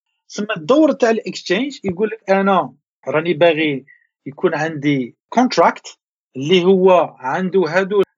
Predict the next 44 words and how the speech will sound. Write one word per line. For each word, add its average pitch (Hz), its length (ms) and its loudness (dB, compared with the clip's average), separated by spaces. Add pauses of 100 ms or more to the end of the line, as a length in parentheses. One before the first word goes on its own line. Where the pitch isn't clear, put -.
سبيسيفيكيشنز، 156 1160 -6 (160)
اللي 220 160 -2
هو 196 480 0 (560)
شحال 220 440 0
ال-، 214 220 -8
اليونت، 196 640 -2 (500)
باش 170 140 -8
كي 226 240 -6
تبغي 156 260 -2
تشري 180 280 2
وتبيع 151 300 -2
ليا 190 260 4
في، 214 180 0
في - 80 -4
المارشي 196 360 0
تاع 185 120 2
البطاطا 175 400 0
يهضروا 175 340 -2
بالكيلو، 156 460 -8 (480)
بالك 190 260 2
كي 214 100 -2
تروح 196 200 0
في - 80 -8
المارشي 202 340 0
تاع 180 140 -2
الكرو 180 300 2
يبداو 196 260 2
يهضروا 180 360 0
بالمية 180 320 0
كيلو، 151 420 -4 (300)
راك 131 100 -18
فاهم؟ 156 380 0 (260)
يقول 170 260 0
له 185 100 4
نعطي 185 260 0
لك 190 180 -2 (200)
خمسة 220 360 0
تاع 185 180 -2
مية 175 180 2
كيلو، 131 500 -2
راك 147 140 -6
فاهم؟ 175 240 2
ما 175 60 0
يبيعلكش 202 640 0